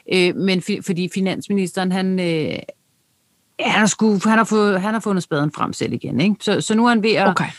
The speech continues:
Speaker 1: og han står lige, øh, øh, P T i, øh, to meter firs dyb. Øh, der skal graves noget dræn med
Speaker 2: Lære
Speaker 1: hånddrift.
Speaker 2: grav.
Speaker 1: Ja. Hånd-, håndkraft,
Speaker 2: Mm.
Speaker 1: ikke? Øh,
Speaker 2: Jo.
Speaker 1: der, hvor vi engang havde den der kælderskakt.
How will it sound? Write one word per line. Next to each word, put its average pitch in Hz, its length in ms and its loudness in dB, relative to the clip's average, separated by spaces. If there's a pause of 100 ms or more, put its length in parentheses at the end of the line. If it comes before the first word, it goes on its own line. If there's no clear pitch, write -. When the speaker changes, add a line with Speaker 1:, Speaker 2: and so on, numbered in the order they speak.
(160)
Speaker 1:
og 202 120 0
han 220 120 2
står 214 280 0
lige, 226 460 2 (100)
øh, 151 80 -2 (160)
øh, 147 140 -6
P 185 260 -6
T - 60 -12
i, 175 500 -2
øh, 147 260 -6 (380)
to 220 100 -4
meter 190 200 -2
firs - 260 -10
dyb. - 280 -8 (540)
Øh, 190 1000 -8 (760)
der 196 60 -10
skal 196 160 -6
graves 180 300 0
noget 170 200 -4
dræn 170 160 -6
med 202 80 0
Speaker 2:
Lære 202 160 4
Speaker 1:
hånddrift. 214 380 0
Speaker 2:
grav. 202 340 2 (140)
Speaker 1:
Ja. 165 120 -4 (1120)
Hånd-, 196 400 -6
håndkraft, 190 540 -2
Speaker 2:
Mm. 165 40 0 (420)
Speaker 1:
ikke? 220 420 -4
Øh, 208 60 -2 (240)
Speaker 2:
Jo. 165 140 0
Speaker 1:
der, 170 120 2
hvor 196 180 0
vi 190 100 0
engang 202 320 2
havde 208 200 2
den 202 100 0
der 226 100 2
kælderskakt. - 880 -2